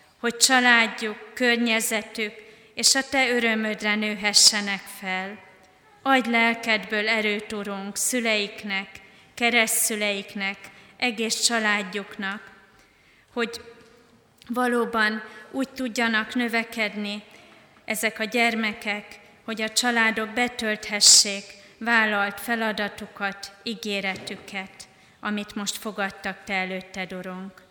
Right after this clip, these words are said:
Az Úr Jézus Krisztus nevében kérünk, hallgass meg minket.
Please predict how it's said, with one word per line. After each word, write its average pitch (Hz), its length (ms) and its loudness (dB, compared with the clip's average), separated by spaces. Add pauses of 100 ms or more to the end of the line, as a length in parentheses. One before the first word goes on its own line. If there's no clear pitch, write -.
(480)
Az - 80 -6
Úr 254 160 0
Jézus 226 420 0
Krisztus 233 500 0
nevében 196 680 -4
kérünk, 190 600 -8 (260)
hallgass 208 520 2
meg 190 200 -4 (100)
minket. 185 640 -12